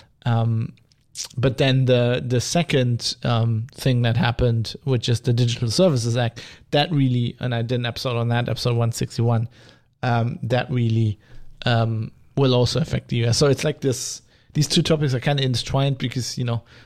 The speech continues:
um, the industrial censorship complex, um, obviously in the U S affects us here in Europe and, and our, um, kind of hate speech laws, uh, in air quotes. Um,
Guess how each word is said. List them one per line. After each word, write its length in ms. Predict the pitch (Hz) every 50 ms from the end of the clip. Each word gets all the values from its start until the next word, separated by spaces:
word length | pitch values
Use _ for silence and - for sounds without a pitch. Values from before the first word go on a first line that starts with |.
| - _ _ _ -
um, 340 | - 120 117 113 110 113 113 - - - - - _ _ _ _ _ -
the 340 | 127 123 123 120 120 - - -
industrial 400 | - 127 131 131 - - 135 127
censorship 580 | - 143 135 120 - 123 113 - 127 120 - -
complex, 920 | - - 127 120 - - 123 117 110 - - - - - - - - - - -
um, 380 | - 123 120 113 113 113 120 - - -
obviously 380 | 139 127 117 110 - 127 123 -
in 100 | 131 123
the 80 | 120 117
U 100 | 120 120
S 260 | 117 113 - - - -
affects 340 | 135 120 127 123 120 - -
us 180 | 131 127 -
here 140 | - - -
in 80 | 117 120
Europe 380 | 123 127 127 123 123 120 -
and, 200 | - - 117 -
and 160 | - 131 127 -
our, 400 | - - 127 127 127 123 117 104 - - - - - - - _ _ _
um, 540 | - 127 117 117 120 117 117 113 113 113 110 - - - - _ _ _ _ _ _ _ _ _ -
kind 220 | - - 131 127 127
of 300 | 117 113 104 - - - -
hate 240 | - 135 131 120 -
speech 400 | - - 151 143 135 120 - 143
laws, 560 | 139 131 127 127 131 123 120 - - - - -
uh, 400 | 131 120 113 117 113 113 110 -
in 100 | - 120
air 140 | 117 113 113
quotes. 420 | - - 117 120 117 113 - - - - - - - - - - _ - _ - - - -
Um, 440 | 113 110 113 113 107 107 113 127